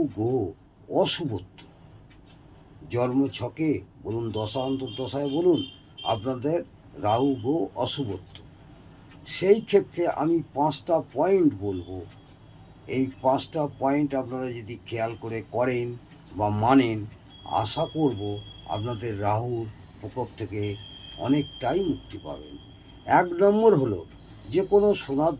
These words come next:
দোকান থেকে একটা রূপোর গুলি বানাবেন। ওই রূপোর গুলিটিকে একটি লাল শালু কাপড়ে মুড়ে নিজের পার্সে অথবা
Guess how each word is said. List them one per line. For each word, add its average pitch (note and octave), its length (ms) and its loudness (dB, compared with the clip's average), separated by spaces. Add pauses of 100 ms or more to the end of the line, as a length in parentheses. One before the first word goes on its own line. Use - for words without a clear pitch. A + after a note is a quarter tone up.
দোকান B2+ 240 0 (120)
থেকে F#2+ 200 -10 (420)
একটা E3+ 220 0 (160)
রূপোর F3+ 360 2 (160)
গুলি B2 300 0
বানাবেন। F2+ 380 -6 (460)
ওই D3+ 220 4
রূপোর D#3+ 320 6 (140)
গুলিটিকে D3 540 0 (400)
একটি - 180 -4 (160)
লাল C3+ 200 6 (160)
শালু D#3+ 340 -2 (140)
কাপড়ে C3+ 380 2 (140)
মুড়ে C3+ 240 6 (380)
নিজের C3+ 380 0
পার্সে A#2+ 420 2 (840)
অথবা A3 260 4